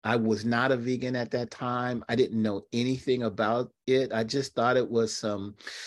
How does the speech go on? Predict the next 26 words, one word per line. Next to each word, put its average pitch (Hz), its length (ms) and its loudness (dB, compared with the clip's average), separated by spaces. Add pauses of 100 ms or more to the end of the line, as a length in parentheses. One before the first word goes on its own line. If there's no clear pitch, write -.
(220)
tofu, 135 880 6
some 110 340 -2
nuts, 120 720 -2 (100)
and 117 340 2
trees. 104 580 -2
<laughs> - 60 -20 (1400)
You 139 120 4
know, 131 140 8
that 127 320 6
nasty 151 460 2
tofu 156 440 6
square 156 420 6
was 147 180 4
in 156 140 0
my 147 160 0
mind. 143 520 -2
I 147 80 0
was 147 100 -2
like, 139 220 0
"It's 147 200 -6
just 165 180 -4
a 139 80 6
white 160 360 2
tofu 180 500 4
square. 175 360 4
Oh, 190 140 8